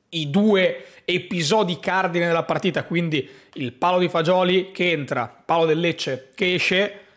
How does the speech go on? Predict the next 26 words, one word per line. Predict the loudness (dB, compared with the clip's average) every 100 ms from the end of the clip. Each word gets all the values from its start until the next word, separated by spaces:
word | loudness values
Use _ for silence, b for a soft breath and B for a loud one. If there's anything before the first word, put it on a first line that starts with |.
| B
la | -6 -2
rendono | -2 -2 -6
ancora | -2 0
una | 2
volta | 2 0
una | -4
partita | -4 -4 -4 -4
in | -2
cui | -4
poteva | -2 -2 -2
accadere | -2 0 0
di | 0
tutto, | -2 -4
in | -6
cui | -6
comunque | -10 -10 -4 -2
la |
Juventus | -2 -4 -6
era | -6
favorita, | -6 -6 -6 -6 -8 -10 _ _ _ _
cosa | -4 -2 0
che | -2
poi | 0 0 0
effettivamente | -4 -6 -2 -2 -2 -2
è |
avvenuta, | 0 0 0 -2 -4 -4